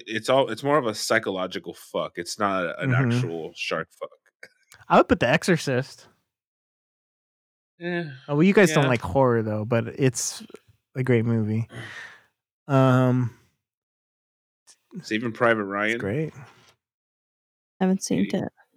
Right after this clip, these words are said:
Speaker 3: No.
Speaker 1: It's a good one, actually.
Speaker 2: I mean, even if you just go Tom Hanks movies, there's probably a bunch of 'em in there.
Speaker 1: <sighs> I think Good Will Hunting
Speaker 2: <sighs>
Speaker 1: should be up higher on the list. I think Katie will like it.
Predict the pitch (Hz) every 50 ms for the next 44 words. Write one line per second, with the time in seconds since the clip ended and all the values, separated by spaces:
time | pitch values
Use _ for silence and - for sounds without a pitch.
0 | _ - - 190 190 - - 233 - _ _ _ _ _ _ _ _ _ - -
1 | _ _ _ _ _ _ _ _ _ _ _ _ _ _ _ _ _ _ _ _
2 | _ _ _ _ _ _ _ _ _ _ _ _ - 85 90 _ _ _ _ _
3 | _ _ _ _ - - - _ 127 135 139 143 143 143 139 151 180 196 180 151
4 | - - 139 - 143 131 - 147 127 117 - 135 135 117 110 127 143 156 - -
5 | 123 117 113 113 110 107 107 113 - - - 131 123 120 120 110 120 117 113 -
6 | - - 110 107 113 110 107 107 113 113 117 117 113 - - - - - - -
7 | - - - - - - - _ _ _ _ _ _ _ _ _ _ _ - 117
8 | 113 190 185 143 110 104 123 123 135 123 120 110 104 120 117 107 117 113 107 104
9 | 98 95 - - 101 85 80 82 76 - 76 87 85 - - - 85 85 90 87
10 | 82 82 78 71 73 80 80 80 82 - 90 87 - 110 107 - - 107 82 80
11 | 71 57 53 50 - 80 - - - -